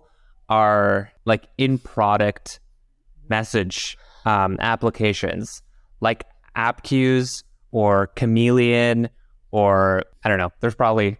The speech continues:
a lot more, but those are the ones that are, that I know off the top of my head. And when I was at Zendesk, when I was doing field marketing, you know, we would, if we had an event that we had to,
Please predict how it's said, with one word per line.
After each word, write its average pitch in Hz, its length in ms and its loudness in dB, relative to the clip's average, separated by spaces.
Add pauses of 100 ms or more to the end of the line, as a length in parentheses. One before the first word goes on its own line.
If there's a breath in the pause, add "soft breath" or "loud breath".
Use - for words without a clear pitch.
(120)
a 113 80 4
lot 107 340 0
more, 123 300 4
but 110 240 0
those 131 180 0
are 139 120 2
the 123 100 0
ones 110 220 0
that 110 100 0
are, 101 280 0
that 117 220 -2
I 104 120 0
know 104 440 2
off 110 220 -2
the 113 60 -6
top 104 280 -2
of 95 120 -2
my 92 140 -2
head. 101 400 0 (220)
And 135 140 0
when 147 140 0
I 190 80 0
was 220 160 -2
at 139 140 0
Zendesk, 131 520 0
when 113 100 -2
I 113 120 2
was 120 180 0
doing 113 460 2
field 117 280 0
marketing, 131 560 -2 (220)
you 147 140 0
know, 123 160 2
we 127 180 0
would, 131 420 2 (480)
if 120 360 0
we 123 80 2
had 120 180 -2
an 113 100 0
event 98 360 0 (380)
that 113 120 2
we 107 100 2
had 104 280 0
to, 101 560 2